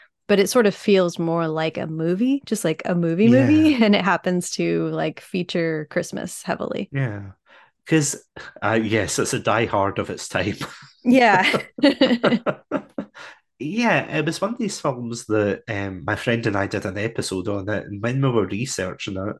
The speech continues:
Speaker 2: I was surprised at how, uh, back then anyway, it wasn't as widely regarded. You know, it wasn't held in high esteem as it is nowadays. 'Cause
Speaker 1: Right.
Speaker 2: when you think of Christmas classics, you think of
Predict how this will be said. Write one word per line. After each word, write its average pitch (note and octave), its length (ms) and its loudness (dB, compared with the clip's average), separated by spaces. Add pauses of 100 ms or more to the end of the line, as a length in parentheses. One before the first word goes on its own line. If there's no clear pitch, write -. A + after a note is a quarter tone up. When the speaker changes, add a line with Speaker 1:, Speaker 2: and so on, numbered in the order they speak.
(460)
Speaker 2:
I E3+ 200 0
was A3+ 160 0
surprised G#2+ 920 -2
at - 200 -6
how, - 300 -4
uh, G#2+ 680 -2 (100)
back G#2 440 -2
then G#2 400 -2
anyway, G2 600 -6 (320)
it - 180 0
wasn't A2 720 0 (100)
as G2 800 -2 (120)
widely G#2 920 -4
regarded. G#2 1200 -2 (140)
You C3+ 140 0
know, C3+ 200 4
it A#2+ 60 -2
wasn't C#3 540 0 (120)
held A2+ 540 -2
in G2+ 80 -4
high G#2+ 260 0
esteem G#2 540 -4
as - 140 -6
it - 100 -6
is G#2 160 -4
nowadays. A2 720 -2
'Cause - 120 -8
Speaker 1:
Right. G3+ 320 4
Speaker 2:
when B2 120 0
you B2+ 80 -2
think - 240 -2
of A#2 100 -2
Christmas - 400 -2
classics, A2 640 0
you G#2 80 -4
think G#2+ 300 -8
of G#2 400 0